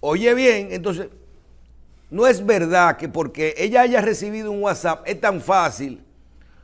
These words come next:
Los que están del otro lado no es que son unos pendejos. Y mira que son gente que tienen protección, porque para hacer todo esto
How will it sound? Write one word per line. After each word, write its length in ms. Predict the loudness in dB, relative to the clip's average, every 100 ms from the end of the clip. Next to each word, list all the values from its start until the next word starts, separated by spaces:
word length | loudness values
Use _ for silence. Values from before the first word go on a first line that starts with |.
| _
Los 340 | -4 -2 -2
que 140 | -6 -6
están 420 | -6 -2 -2 2
del 140 | 2
otro 280 | 2 -2 -2
lado 280 | 0 0 0
no 140 | -4
es 60 | -4
que 100 | -6
son 200 | -6 -6
unos 200 | -4 -6
pendejos. 560 | -6 -6 -6 -6 -10 -18 _ _ _ _ _ _ _ _ _ _ _ _ _ _ _ _ -20 _ _ _ _ -20 _ _ _ -20 _ _ _ _ -20 _ _ -20 -10
Y 140 | -6
mira 300 | -2 0 0
que 120 | -2
son 180 | -4 -4
gente 240 | -4 -6
que 100 | -8
tienen 380 | -4 -2 -2 -2
protección, 640 | -4 -6 -8 -4 -2 -2 -4
porque 240 | -6 -6
para 220 | -6 -6
hacer 280 | -4 -6 -4
todo 300 | -4 -2 0
esto 340 | -2 -4 -14